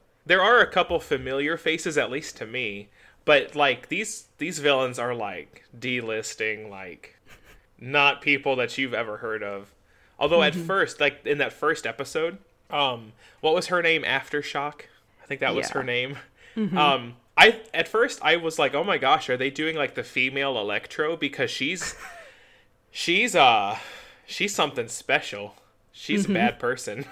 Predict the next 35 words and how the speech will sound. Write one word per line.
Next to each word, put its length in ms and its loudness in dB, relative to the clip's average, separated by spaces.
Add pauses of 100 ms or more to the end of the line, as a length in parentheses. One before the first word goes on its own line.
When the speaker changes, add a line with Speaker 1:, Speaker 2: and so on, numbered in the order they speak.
(180)
Speaker 1:
<laughs> 0 - (400)
Speaker 2:
Oh 140 0
boy. 320 -6 (200)
<laughs> 220 -2
Speaker 1:
Um, 400 6
but 140 6
no, 220 8
it, 180 4
it's 160 -8
a 60 -4
different, 320 2
co-, 160 -8
it's 160 -4
a 20 -10
completely 480 2
different, 420 -2
um, 440 -6 (180)
thing. 320 6
Although, 540 6
although, 320 2
like, 200 2
her 140 2
last 320 2
name 200 -2
is 140 -4
Dillon, 520 -6 (420)
and, 160 0
like, 220 2
actual 480 2
Electro, 360 -2
his 200 -2
name 200 0
is 120 -8
Max 320 0
Dillon. 460 -10